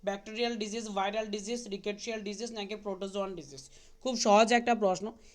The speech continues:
ইন-, আমরা সকলেই জানি যে হচ্ছে গিয়ে এখানকার যে ইনফ্লুয়েঞ্জা আছে সেটা হচ্ছে গিয়ে ইনফ্লুয়েঞ্জা ভাইরাস হবে। জলবসন্তের ক্ষেত্রে হচ্ছে গিয়ে varicella zoster হবে।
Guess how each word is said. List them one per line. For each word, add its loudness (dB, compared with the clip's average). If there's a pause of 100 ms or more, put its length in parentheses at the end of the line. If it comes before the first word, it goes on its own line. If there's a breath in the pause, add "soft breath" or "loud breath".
(160 soft breath)
ইন-, 2
আমরা 4
সকলেই 2
জানি 0
যে 2
হচ্ছে 0
গিয়ে -2
এখানকার -2
যে -2
ইনফ্লুয়েঞ্জা 0
আছে -2
সেটা -2
হচ্ছে -2
গিয়ে -2
ইনফ্লুয়েঞ্জা 2
ভাইরাস 2
হবে। -6 (540 loud breath)
জলবসন্তের 6
ক্ষেত্রে 0
হচ্ছে -2
গিয়ে 2
varicella 2
zoster -2
হবে। -4